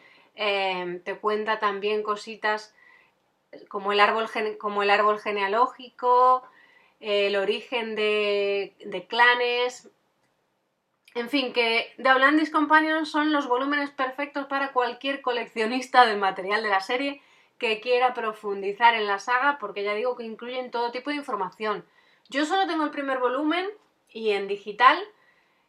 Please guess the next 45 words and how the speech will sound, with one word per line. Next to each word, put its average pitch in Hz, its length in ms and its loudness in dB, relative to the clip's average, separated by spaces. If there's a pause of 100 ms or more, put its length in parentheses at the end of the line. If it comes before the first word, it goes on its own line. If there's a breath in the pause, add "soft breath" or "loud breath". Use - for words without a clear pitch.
(180)
y 220 560 0
la 202 120 2
verdad 214 180 2
es 226 60 -6
que 302 120 2
lo 285 80 4
he, 262 400 4
he 247 80 0
recurrido 277 540 0
a 240 180 8
él 262 100 -2
varias 254 340 0
veces 277 800 -4
cuando 196 1120 0
he 202 60 -4
preparado 226 480 2
estos 226 260 -8
podcasts, 247 560 -4
porque 202 180 -6
tienen 196 320 -6
eso, 180 360 -8
como 180 200 -8
ya 190 160 -2
digo, 202 220 -2
muchos 208 320 -6
datos 208 260 -4
curiosos 202 420 -4
sobre 202 220 -6
personajes, 214 640 -4
los 196 160 -4
materiales, 202 680 -4 (280 loud breath)
los 196 280 -4
animales, 208 760 0 (360 loud breath)
un 247 280 -8
recorrido 208 480 0
por 214 120 0
la 214 140 2
comida, 226 460 0
la 196 180 2
ropa, 220 340 -4
la 208 140 -2
música 208 480 -8
del 196 140 -8
siglo 190 280 -10
dieciocho. 233 720 -6